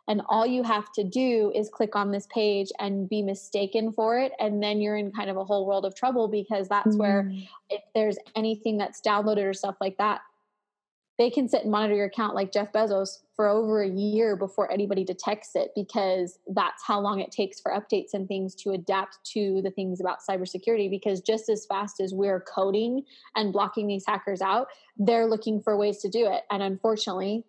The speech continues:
Speaker 1: the bad hackers outnumber the good ones.
Speaker 2: Damn. So do you recommend for anyone that's a micro influencer or a macro influencer or whatever, that if we're out of, like,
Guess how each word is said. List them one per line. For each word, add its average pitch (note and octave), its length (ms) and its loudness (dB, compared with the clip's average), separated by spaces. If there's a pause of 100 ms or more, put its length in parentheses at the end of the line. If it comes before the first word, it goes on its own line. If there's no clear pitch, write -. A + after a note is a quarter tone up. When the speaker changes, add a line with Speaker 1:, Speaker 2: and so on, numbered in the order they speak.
Speaker 1:
the G3 60 -2
bad G3 220 0
hackers F#3+ 460 -2
outnumber F#3+ 440 -2
the F#3 80 -2
good G#3 160 0
ones. - 500 -10 (440)
Speaker 2:
Damn. F#3 480 2 (400)
So D4 180 4
do C4 140 4
you D4 200 4
recommend C#4 640 2
for - 220 2
anyone G3 400 2
that's - 240 -2
a - 80 4
micro F#3+ 420 2
influencer F3+ 880 2
or F#3 480 4
a G3+ 100 0
macro F3+ 400 4
influencer F3 560 2
or F3 160 4
whatever, F3+ 500 2 (360)
that A3 180 8
if G#3 120 0
we're G#3+ 560 2 (320)
out F#3+ 420 4
of, F#3 260 2
like, F3+ 380 2